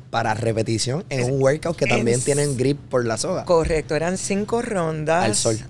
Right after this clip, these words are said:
Speaker 2: Al sol.
Speaker 1: Al sol.
Speaker 2: Eh, y mi one rep max, como te dije, dos cero cinco,
Speaker 1: Mm.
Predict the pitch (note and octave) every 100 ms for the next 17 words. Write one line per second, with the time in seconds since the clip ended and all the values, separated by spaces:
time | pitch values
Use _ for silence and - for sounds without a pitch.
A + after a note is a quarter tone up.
0 | - - D3 D3 - - F3 D#3 D3 D#3
1 | G3 G3 - - - - - - - F3
2 | E3 D#3+ D#3 D3+ D3 C#3+ C3+ - - -
3 | - E3+ D#3+ D3+ D3 D3+ E3 G3 - F3+
4 | G3 - - F#3 D#3 D3 C#3 F#3+ A3 F#3
5 | - - B2 C#3+ C3+ E3 D#3 D#3+ F3 G3
6 | G3+ G3 - - A2